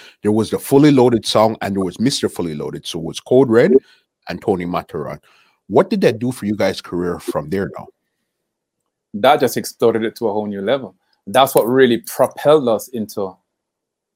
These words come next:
Speaker 2: being a Clash song. Because up until that time, we're seen as a juggling song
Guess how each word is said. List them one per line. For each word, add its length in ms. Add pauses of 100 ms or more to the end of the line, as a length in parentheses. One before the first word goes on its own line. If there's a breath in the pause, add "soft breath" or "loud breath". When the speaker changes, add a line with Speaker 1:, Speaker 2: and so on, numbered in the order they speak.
(120)
Speaker 2:
being 180
a 80
Clash 300
song. 220 (880)
Because 340
up 160
until 240
that 280
time, 440 (1800)
we're 180
seen 340
as 140
a 80
juggling 440
song 440